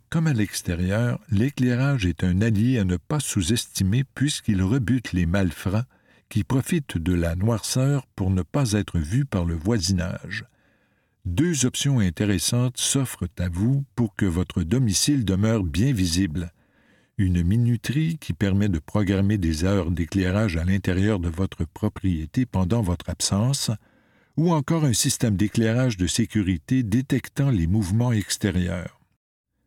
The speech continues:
Trois, système d'alarme. Misez sur un système d'alarme relié à une centrale. Cela permet aux fournisseurs d'alerter le service de police s'il est déclenché.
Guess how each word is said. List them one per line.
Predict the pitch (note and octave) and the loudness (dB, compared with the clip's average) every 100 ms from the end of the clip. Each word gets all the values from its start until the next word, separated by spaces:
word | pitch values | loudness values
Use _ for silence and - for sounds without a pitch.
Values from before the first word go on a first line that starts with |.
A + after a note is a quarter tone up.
| _ _ _ - | _ _ _ -12
Trois, | - F2+ G2 E3 _ _ _ _ _ | -6 -2 -2 -4 _ _ _ _ _
système | - - - - C#3+ | -6 -2 -2 0 0
d'alarme. | G#2+ F2+ E2+ F2 F#2 G#2+ _ _ _ _ _ _ _ _ | 2 0 0 -4 -10 -14 _ _ _ _ _ _ _ _
Misez | A2 C3 C3 C#3 E3+ | 0 2 2 0 0
sur | - G2+ | 0 0
un | F#2 | 0
système | - C3 - D#3 | 0 -2 0 0
d'alarme | A#2 F2+ G#2 C3+ A#2 | 2 2 2 2 2
relié | E2+ G#2+ A#2+ B2 D3+ G#2+ | 2 0 0 2 2 2
à | |
une | F2+ E2+ E2 | 0 0 0
centrale. | - A#2 G2 - F#2+ F2+ - | 0 -2 -2 -2 -2 -2 -6
Cela | - - A2+ C#3 | -6 -2 0 0
permet | - G2+ A#2 B2+ | 0 0 2 2
aux | D#2+ | 0
fournisseurs | - B2+ B2 F#2+ - G#2 E2 | -2 0 2 2 0 0 0
d'alerter | F2 F#2+ F#2 G2+ - C#3+ D3 - | 0 0 0 -2 -2 0 0 0
le | G2+ E2+ | -2 -2
service | - G2 B2+ G#2 | 0 0 2 0
de | E2+ | -2
police | F#2 F#2 B2 B2+ | 0 0 2 0
s'il | - - F2 | -2 -2 0
est | F2 E2 | 0 -2
déclenché. | G#2+ - F#2 E2+ - F#2+ | -6 -2 -2 0 -2 -4